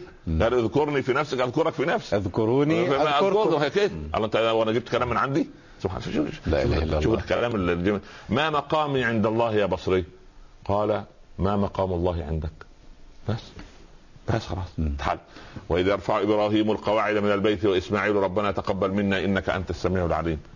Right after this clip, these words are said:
Speaker 2: ربنا واجعلنا مسلمين لك." المهم لما البناء بدأ يرتفع، قال: "يا إسماعيل، ائتني بحجر عشان بدأ ال-، أقف عليه."
Speaker 1: مم.
Speaker 2: يفاجأ سيدنا إبراهيم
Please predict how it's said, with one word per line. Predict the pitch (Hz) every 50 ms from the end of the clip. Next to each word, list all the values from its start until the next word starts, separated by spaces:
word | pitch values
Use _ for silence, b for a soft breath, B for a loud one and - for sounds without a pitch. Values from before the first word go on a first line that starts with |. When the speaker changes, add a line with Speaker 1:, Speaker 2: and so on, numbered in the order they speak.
| B B B B B
Speaker 2:
ربنا | 76 87 87 87 107 107 104
واجعلنا | 101 101 95 101 95 104 101 101
مسلمين | 95 95 90 - - 101 107 110 107 107
لك." | 107 117 - -
المهم | 104 98 101 101 131 139 139 127
لما | 113 110 104 98 95
البناء | 90 87 85 80 78 87 98 127 139 123
بدأ | 120 120 113 104
يرتفع، | 92 104 104 98 87 98 101 92 - 110 98 - - - - b b b b b b b b - - - - - - - - -
قال: | 87 95 98 98 95 92
"يا | 90 87 90 -
إسماعيل، | - - - 87 90 82 76 92 107 113 107 92 - - 71
ائتني | - - - - 120 110 101
بحجر | 87 82 - - 113 117 104 87 - - - -
عشان | 71 73 - 78 78 73 71 73
بدأ | 78 80 80 92 98 90
ال-، | 80 78 78 78 78 71 - 82 - -
أقف | 90 98 - 92 -
عليه." | 71 80 101 113 117 85 - B B B B B B B B
Speaker 1:
مم. | - 80 78 73 71 71 -
Speaker 2:
يفاجأ | - 87 87 - 104 104 85 92 -
سيدنا | - - 82 80 82 85 80 80 73 76 57
إبراهيم | 69 69 73 73 73 76 85 85 82 69 -